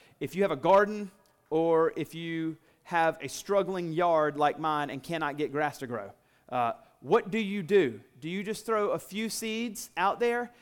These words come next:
and say, "I really hope this makes the grass grow"? No. I mean, you go to the store and you buy the big Mama Jamma seventy thing and you put it in there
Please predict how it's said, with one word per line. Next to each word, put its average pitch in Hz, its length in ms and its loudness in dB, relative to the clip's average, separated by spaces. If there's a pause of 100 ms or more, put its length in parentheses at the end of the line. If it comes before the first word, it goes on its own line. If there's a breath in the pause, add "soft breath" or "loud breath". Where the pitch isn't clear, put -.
(100)
and 139 100 -14
say, 165 120 4
"I 156 60 8
really 160 260 4
hope 151 240 0
this 147 180 -4
makes 147 220 -4
the 139 100 -12
grass 127 260 0
grow"? 110 220 -8
No. 165 320 -2
I 151 60 -6
mean, 147 200 -6
you 180 120 -6
go 226 180 4
to 220 80 -8
the 220 80 -8
store 143 400 -2
and 135 180 -6
you 170 80 -8
buy 170 220 2
the 151 80 -4
big 170 300 -2
Mama 170 240 -4
Jamma 156 280 -6
seventy 156 360 -2
thing 117 340 -8 (220 loud breath)
and 135 100 -10
you 139 80 -4
put 196 160 0
it 214 140 2
in 196 120 -4
there 151 200 0